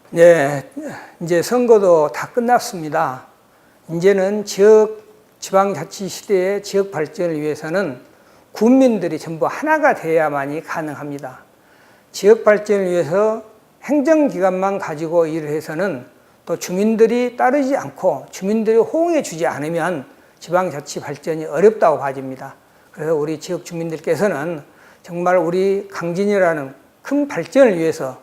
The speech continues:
모든 국민들이 적극적으로 참여를 해주시고 또 협조를 해주셔야만이 지역 발전이 가능하다고 봐집니다. 우리 현명하신 국민들 여러분께서, 에,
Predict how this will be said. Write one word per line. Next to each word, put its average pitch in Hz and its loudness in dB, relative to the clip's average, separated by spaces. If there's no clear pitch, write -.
모든 170 -2
국민들이 165 -6
적극적으로 190 -2
참여를 330 -2
해주시고 156 -6
또 202 4
협조를 320 0
해주셔야만이 190 -2
지역 196 -4
발전이 139 -4
가능하다고 147 -4
봐집니다. 135 -12
우리 143 -8
현명하신 180 -4
국민들 170 -6
여러분께서, 156 -2
에, 143 -8